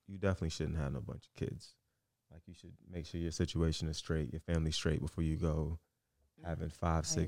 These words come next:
Speaker 2: agree.
Speaker 1: seven children. But I don't, I don't think that there's anything wrong, especially if you can afford it,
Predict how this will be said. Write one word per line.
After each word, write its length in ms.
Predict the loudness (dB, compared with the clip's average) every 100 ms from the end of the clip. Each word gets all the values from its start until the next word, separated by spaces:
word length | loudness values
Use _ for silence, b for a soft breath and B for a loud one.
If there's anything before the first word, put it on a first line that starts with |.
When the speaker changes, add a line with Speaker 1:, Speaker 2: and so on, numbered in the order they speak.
| 2
Speaker 2:
agree. 60 | 2
Speaker 1:
seven 160 | 2
children. 540 | 2 2 2 0 -2 -4 _ _ _ _ _ -6
But 120 | 4 6
I 120 | 8
don't, 240 | 6 4 6
I 100 | 6
don't 260 | 6 2
think 300 | 2 2 4
that 140 | 4 6
there's 200 | 6 6
anything 460 | 4 4 2 2
wrong, 500 | 4 6 6 4 0 -4
especially 320 | 2 2 4
if 40 | 2
you 60 |
can 120 | 0
afford 400 | -6 0 4 4
it, 120 | 2